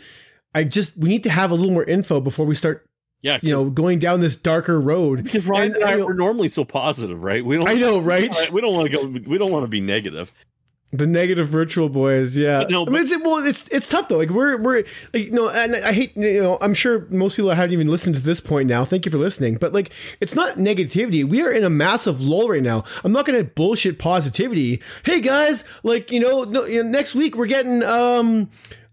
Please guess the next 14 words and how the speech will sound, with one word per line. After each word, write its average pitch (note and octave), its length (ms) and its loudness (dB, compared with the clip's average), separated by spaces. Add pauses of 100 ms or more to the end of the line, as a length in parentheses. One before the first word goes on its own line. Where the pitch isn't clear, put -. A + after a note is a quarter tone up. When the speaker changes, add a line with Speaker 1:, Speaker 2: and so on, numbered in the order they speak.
Speaker 1:
uh, G#3+ 220 2
Area C#4 260 2
Man C#4 320 2
Lives C#4 280 0
for A3 100 -2
Quest - 360 -2
two," C#4+ 300 0
and F3+ 160 0
I F#3+ 40 0
can't A#3+ 220 -2
talk A#3 200 -2
about G#3 180 -2
the D3+ 60 -6
game. D3+ 460 0